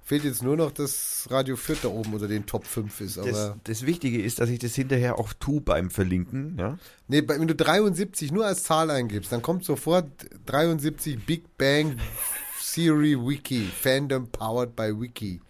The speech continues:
Speaker 1: Das ist das
Speaker 2: Folge.
Speaker 1: erste. Da, Wikipedia ist erst Be-, Nummer zweite Such-, Be-, also zweiter Such-, und es sind zwei Komma acht Millionen Treffer bei dreiundsiebzig. Okay, die sind, beziehen sich jetzt nicht alle auf die Zahl, also
Speaker 2: Nicht?
Speaker 1: Nein,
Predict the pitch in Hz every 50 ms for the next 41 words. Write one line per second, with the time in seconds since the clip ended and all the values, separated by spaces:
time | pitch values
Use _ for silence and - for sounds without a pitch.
0 | - _ _ - - - - - - - - - - - 71 - - 85 160 147
1 | - - - 139 151 175 165 - - 123 110 85 - 113 - - 135 147 139 156
2 | 135 - 151 160 180 180 175 160 - 156 143 - - - 135 139 135 - 117 135
3 | 127 - 131 127 127 139 139 135 127 120 - - 120 131 139 135 131 113 - 123
4 | 113 98 - _ - 104 98 98 95 - 98 104 98 98 95 - - 110 110 110
5 | 117 110 104 104 98 - - - - - _ - 139 151 151 143 151 151 - -
6 | - - 151 160 180 190 185 - 175 165 160 - - _ - - - - - -
7 | 151 156 151 139 131 123 127 143 151 170 165 160 143 131 117 - - - 135 143
8 | - 156 131 113 123 120 113 127 - 117 120 120 113 107 101 123 123 - - 92
9 | - 98 - - 101 98 90 92 110 104 87 95 - 117 107 - - 135 131 113
10 | 104 104 98 - 123 - - 107 110 107 98 98 98 - 104 90 - - 85 95
11 | 110 120 101 98 98 101 101 98 101 - _ _ _ _ - - - - 110 131
12 | 139 135 - - - - - - _ _ _ - - 104 107 104 113 117 123 127
13 | 131 123 110